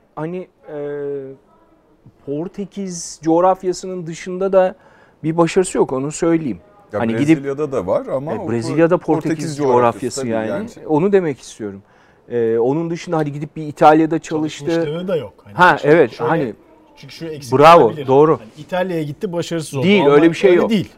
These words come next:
Speaker 1: Tercih etmemiş
Speaker 3: Suudi Arabistan
Speaker 1: yani.
Speaker 3: var.
Speaker 1: Ya onu,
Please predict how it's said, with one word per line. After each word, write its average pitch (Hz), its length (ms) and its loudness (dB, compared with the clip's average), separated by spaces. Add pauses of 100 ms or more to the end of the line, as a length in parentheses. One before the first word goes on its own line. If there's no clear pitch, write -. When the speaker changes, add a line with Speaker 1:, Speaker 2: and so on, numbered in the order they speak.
(220)
Speaker 1:
Tercih 233 400 6
etmemiş 220 300 2
Speaker 3:
Suudi 208 160 6
Arabistan 196 420 2
Speaker 1:
yani. 139 100 0
Speaker 3:
var. - 320 -6 (300)
Speaker 1:
Ya - 120 -6
onu, 277 300 -8